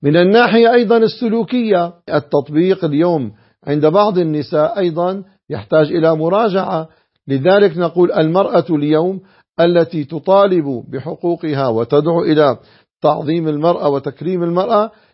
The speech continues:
نقول لها: "أنت قصرت في ميدان السلوك والتطبيق العملي." يعني ربما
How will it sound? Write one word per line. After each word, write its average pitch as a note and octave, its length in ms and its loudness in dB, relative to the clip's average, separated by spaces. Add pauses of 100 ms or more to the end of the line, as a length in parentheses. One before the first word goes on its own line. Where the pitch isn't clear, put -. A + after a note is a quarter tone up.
(160)
نقول D#3 320 0
لها: G#3+ 140 0
"أنت F3+ 160 -4
قصرت A#3 640 0
في F#3 200 -4
ميدان D#3 400 0
السلوك F3 600 -2 (320)
والتطبيق D#3+ 640 0
العملي." C3+ 520 -2 (320)
يعني C#3 220 -2
ربما F3+ 680 0